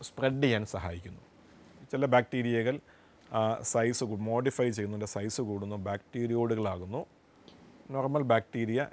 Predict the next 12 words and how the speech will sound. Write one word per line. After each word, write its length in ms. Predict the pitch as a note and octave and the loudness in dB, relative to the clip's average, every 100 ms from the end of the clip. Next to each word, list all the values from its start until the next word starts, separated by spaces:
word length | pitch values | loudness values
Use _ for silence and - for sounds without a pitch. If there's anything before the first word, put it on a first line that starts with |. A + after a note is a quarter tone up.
| G#2+ | -8
ഇൻഫെക്ഷൻ 380 | A2+ - A#2+ C3+ A#2 | -8 -6 -6 -8 -12
സ്പ്രെഡ് 300 | - G#2+ G#2 | -8 -8 -4
ചെയ്യാൻ 200 | B2 A2 G2+ G#2+ | -4 -4 -6 -8
സഹായിക്കുന്നു. 560 | F#2 F2+ F2+ F#2+ A#2 E3+ _ _ _ - - - - - - - - - A#2 | -8 -8 -8 -8 -8 -10 _ _ _ -20 -20 -20 -20 -20 -20 -20 -20 0 4
വാസ്കുലാർ 440 | B2 - C3+ C3+ B2 | 4 4 6 6 6
സപ്ലൈ 300 | B2 - A#2+ A#2 | 0 2 0 0
ഒക്കെ 100 | A2 | 0
ഡെവലപ്പ് 320 | G#2+ A2 A2+ A2+ | 2 2 0 -2
ചെയ്യുന്നു. 260 | G2+ B2 F#3 - - _ - A2+ | -4 -6 -10 -18 -20 _ -8 -4
അവിടെയുള്ള 340 | B2+ D#3+ D3 C3 - | 4 6 6 4 2
സെല്ലുകൾ, 360 | G2+ F#2 F2+ F#2 | -2 -4 -10 -6
എവിടേക്കാണോ 560 | G#2+ D3 F#3 F3+ D#3+ | 2 6 6 6 4